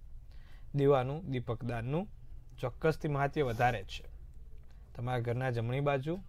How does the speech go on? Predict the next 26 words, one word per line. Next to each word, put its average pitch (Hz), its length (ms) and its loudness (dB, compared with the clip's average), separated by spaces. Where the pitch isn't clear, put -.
દીવો 123 260 2
કરવાનો, 143 560 2
કપૂર 123 280 -4
મૂકવાની 135 560 0
અને 139 160 0
શક્ય - 380 0
હોય 160 180 8
તો 156 140 2
ત્યાં 156 540 -2
બેસીને 131 720 4
અથવા 170 180 0
તો 226 120 0
સામે 190 460 6
ઉત્તર 220 280 6
દિશા 202 260 6
તરફ 180 280 2
તમારું 156 300 0
મોઢું 139 240 2
રાખીને 139 480 -4
શ્રી 220 540 8
મહાલક્ષ્મી 196 920 10
અષ્ટકમ 190 580 4
સ્તોત્રમ 165 560 6
કાં 185 220 12
તો 294 140 12
પછી 240 420 12